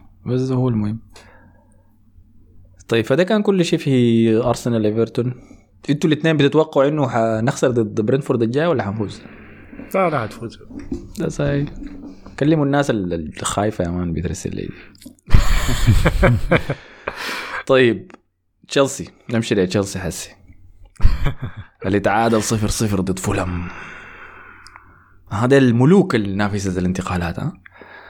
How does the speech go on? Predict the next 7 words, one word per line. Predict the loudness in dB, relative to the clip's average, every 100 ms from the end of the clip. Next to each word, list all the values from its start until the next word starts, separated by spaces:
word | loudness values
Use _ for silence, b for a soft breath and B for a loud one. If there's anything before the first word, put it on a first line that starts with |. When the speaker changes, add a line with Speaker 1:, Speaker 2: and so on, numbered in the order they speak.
| B -2
Speaker 1:
أنا | 0
قبل | 4 4 4
قلت | 4 4 4
إنه | 2 2
شنو؟ | 0 0 -2 -10 b b b b b _ _ _ -8
الصحافة | -6 0 0 2
بتعامل | 2 2 2 2 0 0 -6